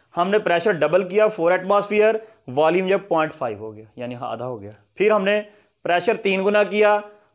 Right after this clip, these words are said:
तो वॉल्यूम और रिड्यूस हो गया, पॉइंट थ्री डेसीमीटर क्यूब हो गया। जब हमने जो प्रेशर जो और डबल कर दिया यानी एट एटमॉ-, एटमॉस्फेयर कर दिया तो पॉइंट टू फ़ाइव यानी चौथा हिस्सा उसका वॉल्यूम रह गया। अब इसी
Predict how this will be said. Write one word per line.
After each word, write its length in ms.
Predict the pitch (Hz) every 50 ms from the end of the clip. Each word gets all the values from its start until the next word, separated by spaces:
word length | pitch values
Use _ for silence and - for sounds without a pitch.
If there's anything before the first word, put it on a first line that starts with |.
| _ _
तो 60 | - 165
वॉल्यूम 400 | 139 143 143 139 147 160 175 165
और 200 | - 151 165 180
रिड्यूस 280 | 165 147 143 147 143 151
हो 100 | 156 127
गया, 100 | 117 120
पॉइंट 360 | 117 - 120 123 127 131 127
थ्री 160 | _ - 123
डेसीमीटर 360 | 123 127 127 - 139 127 117 120
क्यूब 220 | 113 123 123 120
हो 60 | 127
गया। 420 | 117 107 _ _ _ _ _ - 131
जब 180 | 147 170 180
हमने 380 | 190 185 175 180 185 196 202 208 208 - _ _ _ _ _ _ _ _ _ _ _ _ _ _ -
जो 260 | 131 151 165 170 165 - -
प्रेशर 280 | - 156 160 160 202 202
जो 100 | 196 208
और 240 | 165 180 196 233 220
डबल 200 | 202 214 202 214
कर 120 | 202 196 175
दिया 160 | 151 170 170
यानी 140 | 165 165 165 165 175 -
एट 180 | 143 170 190 190
एटमॉ-, 300 | 214 208 185 180 175 127 - - _ _ _ _
एटमॉस्फेयर 440 | - 156 156 170 185 170 175 190 185
कर 160 | 170 180 160
दिया 260 | 139 139 139 139 135 135
तो 480 | 135 - _ _ _ 147 147 151 165 185 180 - _ _ _ _
पॉइंट 340 | - 165 175 190 196 190 - - _ _
टू 120 | 196 208
फ़ाइव 180 | 180 175 147 139
यानी 120 | 143 143 139
चौथा 260 | 135 202 208 208 220
हिस्सा 200 | 185 156 - 131
उसका 180 | 117 110 - 135
वॉल्यूम 300 | 120 110 107 110 117 113
रह 100 | 107 104
गया। 220 | 104 104 _ _ _ _ _ _ _ _ _ _
अब 140 | - 180 185
इसी 340 | 196 190 - 220 220 233 233